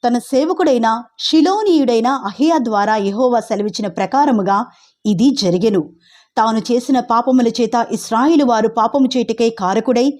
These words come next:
యరొబాము ఇస్రాయేలుల దేవుడైన యెహోవాకు కోపము పుట్టింపగా ఈలాగున జరిగెను. నాదాబు చేసిన ఇతర కార్యములను గూర్చియు, అతడు చేసిన దానినంతటిని గూర్చియు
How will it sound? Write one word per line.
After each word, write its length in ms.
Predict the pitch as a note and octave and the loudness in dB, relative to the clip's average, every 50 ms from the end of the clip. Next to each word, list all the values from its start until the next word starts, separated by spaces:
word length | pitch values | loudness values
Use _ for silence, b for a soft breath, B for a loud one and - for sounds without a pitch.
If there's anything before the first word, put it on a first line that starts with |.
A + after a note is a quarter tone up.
| B B B _ _ _ _ _ - | B B B _ _ _ _ _ -2
యరొబాము 720 | A#3 C4 D4 F4+ F#4 F4 F4+ E4 C4 A#3+ A#3 A#3 B3+ C4 B B B B _ - | 0 0 2 2 2 2 2 2 2 2 2 0 -2 -4 B B B B _ -8
ఇస్రాయేలుల 580 | A#3+ A#3 - - C4+ C#4+ D#4 F4+ F#4 F#4 F4 | -8 -8 -6 -4 -2 0 0 2 2 2 2
దేవుడైన 400 | F4 C4 D4 D4 C#4+ D4 C#4+ C#4 | 2 2 2 2 2 2 2 2
యెహోవాకు 580 | C4+ B3+ A#3+ A3+ A3+ C4+ C#4 C4 B3+ B3 - C4 | 2 2 0 0 2 0 2 2 0 -2 -2 -6
కోపము 460 | B3+ - B3 - - C#4+ C#4 C#4+ C#4 C#4 - | -4 0 0 0 0 2 0 0 0 0 -2
పుట్టింపగా 640 | B3+ - - E4+ F#4 F#4 F4 C4 G3+ G#3 G#3 G3+ G#3 b b b b b _ - A3 | -6 -4 -2 -2 -2 -2 -2 -2 0 0 0 0 -2 b b b b b _ -6 -2
ఈలాగున 520 | A3+ A3+ A3+ G3+ F#3+ F#3 E3 F3 G#3 C#4+ | -2 0 0 0 -2 -2 -2 -2 0 0
జరిగెను. 600 | D#4+ E4 - A#3 G3 G3+ G#3+ A3+ G#3 F#3 D#3+ - - - _ _ _ _ _ _ _ _ - | 0 0 0 -2 -2 0 0 0 0 0 -2 -4 -8 -20 _ _ _ _ _ _ _ _ -6
నాదాబు 500 | F#3+ G3+ G3+ A3 A3+ G#3+ A#3 A#3 F#3 G#3 | -2 0 0 0 0 0 -2 -2 -2 -4
చేసిన 440 | G#3 - A3+ G#3+ - - A3+ A3 G#3+ - - | -4 -2 -4 -4 -2 -2 -2 -2 -2 -2 -4
ఇతర 240 | A#3+ - A#3+ B3 | -2 -2 0 -2
కార్యములను 580 | A#3+ - A#3+ A#3 A#3+ B3 B3+ B3+ B3+ B3+ B3+ C4 | 0 0 0 0 2 2 2 2 4 4 4 2
గూర్చియు, 540 | G#3+ C4 B3+ C4 - C#4 C4+ C#4+ D#4 D#4 D4+ B B B B B B B | 2 2 0 0 2 2 4 4 2 0 -2 B B B B B B B
అతడు 240 | C#4 D4 D#4 C#4+ D#4+ | -2 0 0 0 0
చేసిన 400 | D#4+ - D#4+ E4 E4 E4 G4 F#4 | 0 0 0 -2 0 0 0 2
దానినంతటిని 760 | D4+ D4 C#4+ C#4 C4+ C4 B3 A3+ A#3+ A#3+ F4+ E4+ G#4 G4+ G4+ | 2 2 2 2 2 0 0 0 -2 -4 -4 -2 -2 0 0
గూర్చియు 600 | D#4+ B3+ C#4 G#3 - - B3+ A3+ A3 A3+ A#3+ B3 | 0 0 0 -2 0 -2 -2 0 2 2 0 0